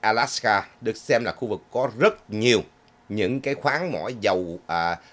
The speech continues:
dầu thô và kể cả năng lượng nằm dưới lòng biển. Quý vị còn nhớ ông Joe Biden đã từng ký một cái cho phép khai thác cái vấn đề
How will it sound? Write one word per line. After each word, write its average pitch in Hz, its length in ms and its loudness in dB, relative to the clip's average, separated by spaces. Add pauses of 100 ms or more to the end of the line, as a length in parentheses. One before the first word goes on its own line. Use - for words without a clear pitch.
dầu 87 240 -2
thô 117 300 4
và 87 200 -2
kể 113 280 -4
cả 82 240 -4
năng 120 220 -2
lượng 90 220 0 (200)
nằm 98 560 -6
dưới 160 260 4
lòng 107 200 2
biển. 107 160 -6 (1300)
Quý 139 60 -2
vị 135 100 2
còn 98 160 -2
nhớ 113 300 4
ông 113 140 -4
Joe 117 180 0
Biden 110 160 2
đã 98 120 -2
từng 101 340 -2
ký 139 280 0
một 151 220 -4
cái 113 240 0
cho 117 180 0
phép 139 240 -2
khai 107 200 -4
thác 127 260 -4
cái 135 120 -2
vấn 139 160 -2
đề 90 240 0